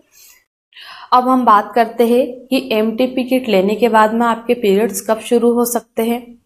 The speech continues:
तो कई बारी जैसे ही आप पहली tablet लेते हैं mifepristone की, उसको खाने के, आ, बारह से चौबीस घंटे बाद भी पीरियड चालू हो सकता है। उसके बाद में आप दो misoprostol लेते हैं, उसके बाद भी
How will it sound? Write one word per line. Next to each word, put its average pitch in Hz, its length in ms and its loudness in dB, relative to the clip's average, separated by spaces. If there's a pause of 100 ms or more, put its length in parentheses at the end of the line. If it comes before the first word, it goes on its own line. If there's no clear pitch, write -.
(220)
तो 233 80 0
कई 240 340 2
बारी 160 420 -2 (460)
जैसे 208 300 4
ही 262 100 4
आप 262 140 4
पहली 233 360 0
tablet 214 480 0
लेते 196 320 0
हैं 220 80 0
mifepristone 208 840 -4
की, 220 340 -8
उसको 214 320 -2
खाने 214 400 -2
के, 220 360 -4 (400)
आ, 196 340 4
बारह 185 340 2
से 240 140 -2
चौबीस 208 320 -2
घंटे 220 320 -4
बाद 202 220 0
भी 202 120 -4
पीरियड 214 360 -4
चालू 214 320 0
हो 226 140 -4
सकता 220 400 -4
है। 220 320 -6 (460)
उसके 226 260 -2
बाद 214 260 2
में 233 120 0
आप 226 80 2
दो 214 240 -2
misoprostol 220 720 -2
लेते 214 360 -4
हैं, 220 400 -8 (680)
उसके 196 260 -2
बाद 185 280 2
भी 240 520 -4